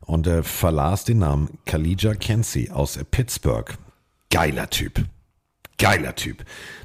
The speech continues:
Da war auch im Wohnzimmer richtig Rambazamba und, äh, nochmal, äh, an die U-S-Regie.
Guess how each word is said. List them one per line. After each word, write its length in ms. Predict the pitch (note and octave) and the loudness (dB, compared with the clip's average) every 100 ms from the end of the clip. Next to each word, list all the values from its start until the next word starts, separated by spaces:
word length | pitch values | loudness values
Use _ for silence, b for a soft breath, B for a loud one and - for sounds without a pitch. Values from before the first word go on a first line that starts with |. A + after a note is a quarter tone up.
| - | 2
Da 180 | C#3 | 4
war 100 | D#3 | 6
auch 140 | C3 B2+ | 4 4
im 120 | A2 | 6
Wohnzimmer 400 | B2 C3 B2 G#2+ | 4 4 4 4
richtig 320 | C3 C#3 B2 | 4 2 2
Rambazamba 480 | A2+ A#2 - A2+ C3 | 2 2 4 4 4
und, 420 | B2+ A2+ - F#2+ | 2 0 -2 -6
äh, 80 | - | -2
nochmal, 520 | A2+ B2 C3+ G2+ - | 2 4 4 2 -2
äh, 360 | F2+ - - - | -6 -8 -12 -10
an 160 | - A2 | 0 2
die 100 | A#2+ | 4
U-S-Regie. 680 | A#2 G2+ - G#2 E2 F#2+ | 4 2 4 4 6 4